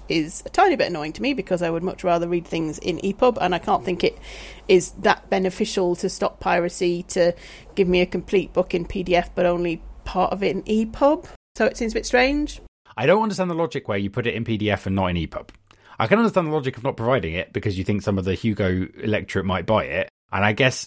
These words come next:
Speaker 2: by putting it in P D F and not in E pub, you think that people who are annoyed enough by P D Fs will buy the E pub instead. But, like, it just seems very strange to me. I don't, I don't really understand the logic.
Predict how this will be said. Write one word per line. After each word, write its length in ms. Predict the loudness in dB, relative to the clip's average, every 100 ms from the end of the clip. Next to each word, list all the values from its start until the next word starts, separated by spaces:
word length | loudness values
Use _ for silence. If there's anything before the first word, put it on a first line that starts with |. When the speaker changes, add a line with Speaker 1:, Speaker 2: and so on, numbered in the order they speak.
| -6
Speaker 2:
by 220 | 0 0
putting 260 | 0 -2 -2
it 60 |
in 80 | -4
P 160 | -2 0
D 80 |
F 100 | 0
and 80 | 0
not 120 | -4
in 60 | -2
E 60 | -2
pub, 240 | -2 -2
you 140 | -2
think 300 | 0 0 0
that 160 | -2 -4
people 320 | -2 -2 -2
who 140 | -2 0
are 20 |
annoyed 260 | 0 0 0
enough 240 | -2 -2
by 140 | -2
P 200 | -2 -2
D 140 | 0 0
Fs 180 | 0 -4
will 100 | -2
buy 260 | 2 2
the 120 | 0
E 120 | -4 -4
pub 180 | -4
instead. 560 | -4 -4 2 4 4 0 -14 _ -20 _
But, 100 | 2
like, 160 | 4 4
it 60 | 0
just 200 | -4 -2
seems 160 | -2
very 160 | 0 0
strange 540 | -2 -6 -4 -4 -6
to 100 | -8
me. 280 | -8 -8 -6
I 80 | 0
don't, 180 | 0 2
I 120 | 0
don't 120 | 0
really 200 | 0 -2
understand 340 | -2 -4 -4 -4
the 60 |
logic. 400 | -2 0 0 -2